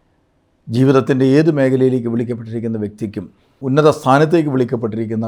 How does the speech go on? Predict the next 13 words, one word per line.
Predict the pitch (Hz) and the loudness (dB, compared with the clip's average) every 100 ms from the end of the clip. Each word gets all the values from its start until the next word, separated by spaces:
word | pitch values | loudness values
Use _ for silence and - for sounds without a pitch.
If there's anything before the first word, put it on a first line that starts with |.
| 104 | -6
വ്യക്തികൾക്കും | 104 110 110 104 104 - _ _ _ _ _ _ _ 113 | -8 -8 -8 -8 -14 -16 _ _ _ _ _ _ _ 0
അവൻ | 120 131 131 117 - 117 | 4 4 2 -6 -12 -4
ജീവിക്കുന്ന | 127 131 123 127 123 120 | -2 -2 0 -2 -2 -6
സ്ഥലത്തിൻ്റെ, | - 113 120 - 120 117 117 | -2 0 0 -2 0 0 -2
സാഹചര്യത്തിൻ്റെ, | - - 110 110 110 113 107 110 104 107 104 - - _ | -8 -4 -2 -2 -4 -4 -4 -4 -4 -6 -8 -16 -20 _
പൊസിഷൻ | 117 - 117 139 110 | -8 -6 -8 -6 -8
അടി-, | 104 107 - | -6 -8 -8
അടിസ്ഥാനത്തിൽ | 110 107 120 107 101 101 - _ _ _ _ _ | -8 -4 -2 -2 -4 -10 -12 _ _ _ _ _
ചില | 113 | -6
നിയമങ്ങളും, | 110 113 123 127 120 117 110 - _ _ _ _ _ - - | -2 -2 0 -2 -2 -4 -6 -14 _ _ _ _ _ -18 -12
ആ, | 98 98 104 | -10 -10 -8
സാധ്യതകളുമുണ്ട്. | 110 104 110 104 87 87 - _ _ _ _ _ _ _ | -4 -4 -4 -6 -8 -14 -20 _ _ _ _ _ _ _
പലപ്പോഴും | 139 151 151 156 151 | 2 4 4 2 2